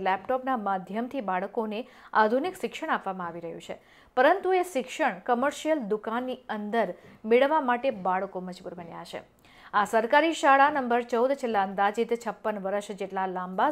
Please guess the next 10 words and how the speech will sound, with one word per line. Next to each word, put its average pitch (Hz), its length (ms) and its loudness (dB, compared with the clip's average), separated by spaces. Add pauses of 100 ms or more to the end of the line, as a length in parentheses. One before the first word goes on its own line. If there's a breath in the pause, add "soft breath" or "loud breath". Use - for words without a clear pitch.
સમયથી 254 380 -4 (360 soft breath)
કમર્શિયલ 311 600 4
બિલ્ડિંગની 226 480 -2
દુકાનોની 196 480 -6 (100)
અંદર 196 320 -6
ચાલી 180 240 -4
રહી - 220 -12
છે. - 120 -16 (520 soft breath)
અહીંયા 277 340 4
ધોરણ 330 240 4